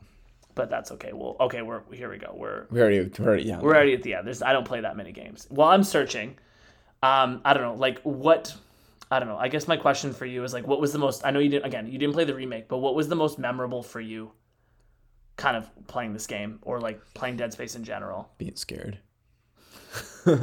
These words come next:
Speaker 1: That was it, hey?
Speaker 2: I didn't, I don't like playing horror games. Like, I feel like I have no control. I don't like it. It bothers me.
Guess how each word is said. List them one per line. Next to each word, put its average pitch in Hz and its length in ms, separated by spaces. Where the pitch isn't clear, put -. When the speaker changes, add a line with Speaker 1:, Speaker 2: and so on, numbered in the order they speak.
Speaker 1:
That 135 180
was 127 160
it, 110 160
hey? 113 100
Speaker 2:
I 117 80
didn't, 156 320
I 110 100
don't 156 220
like 135 320
playing 117 220
horror 104 220
games. 101 240
Like, 101 100
I 87 140
feel 123 120
like 123 80
I - 20
have 123 120
no 110 140
control. 101 600
I - 100
don't 101 140
like 101 180
it. - 260
It 104 120
bothers 101 400
me. - 80